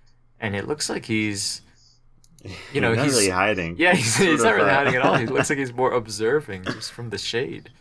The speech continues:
Speaker 1: Uh, so
Speaker 2: It's,
Speaker 1: maybe
Speaker 2: it's pretty
Speaker 1: he
Speaker 2: hot in Florida, dude.
Speaker 1: Yeah, it does get pretty hot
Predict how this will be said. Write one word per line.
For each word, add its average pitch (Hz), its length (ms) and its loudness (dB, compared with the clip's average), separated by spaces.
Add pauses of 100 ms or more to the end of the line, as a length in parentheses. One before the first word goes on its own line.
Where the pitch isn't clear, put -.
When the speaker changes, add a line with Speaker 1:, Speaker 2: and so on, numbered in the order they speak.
(600)
Speaker 1:
Uh, 92 360 -10 (200)
so 104 600 -4
Speaker 2:
It's, - 160 -8
Speaker 1:
maybe 160 240 -2
Speaker 2:
it's 180 60 -4
pretty 185 140 -2
Speaker 1:
he - 20 -2
Speaker 2:
hot 127 240 2
in 104 80 -6
Florida, 107 360 -2
dude. 80 240 -8 (200)
Speaker 1:
Yeah, 117 160 0
it 107 100 -2
does 120 220 0
get 110 160 -8
pretty 107 140 -8
hot 98 260 -8